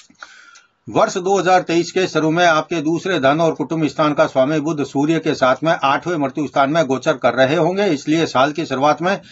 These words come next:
आपको कुछ आर्थिक परेशानियों का सामना करना पड़ेगा। हालांकि जैसे जैसे बुध आगे गोचर करेंगे वैसे वैसे आर्थिक स्थिति भी सुधरती चली जाएगी, लेकिन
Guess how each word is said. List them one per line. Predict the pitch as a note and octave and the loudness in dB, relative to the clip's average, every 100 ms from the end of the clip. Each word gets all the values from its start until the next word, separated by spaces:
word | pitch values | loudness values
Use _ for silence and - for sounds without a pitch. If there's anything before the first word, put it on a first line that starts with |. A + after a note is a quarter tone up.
| - - | -20 -2
आपको | C3+ C#3+ E3+ | 0 0 -2
कुछ | - E3 D#3+ | -4 -6 -2
आर्थिक | C#3+ D3 F3 - | 0 0 -4 -4
परेशानियों | D3 C3+ D#3 D3 | -4 -2 -2 -2
का | C#3+ D#3+ | 0 0
सामना | - C3 D3 D3+ | 0 0 0 0
करना | D3 D3+ E3 | 0 0 0
पड़ेगा। | F3+ F#3+ A3+ G#3+ - _ - | 0 2 0 0 -12 _ 0
हालांकि | D#3 E3 G3 | 0 2 0
जैसे | D3+ D#3 F#3 E3+ | 0 0 -2 -2
जैसे | F3 F#3 | -2 -2
बुध | E3 E3+ | -2 0
आगे | D#3 E3+ | 0 0
गोचर | D3+ D3+ F3 | -2 -2 -4
करेंगे | E3 E3+ F3+ E3 | -2 -2 -2 -2
वैसे | D3 F3 | -2 -2
वैसे | D#3 - F3 | -2 0 2
आर्थिक | C#3+ C3+ E3 | 2 0 -6
स्थिति | D3 D#3 D3 D#3+ | -6 -6 -4 -2
भी | A3+ A#3 _ _ _ | -2 -4 _ _ _
सुधरती | - C3+ E3+ E3+ | -6 0 0 0
चली | D#3 D3 C#3+ | -2 0 2
जाएगी, | B2+ A#2+ A#2 | 0 0 0
लेकिन | C#3 D#3 G3+ E3+ | 0 2 2 0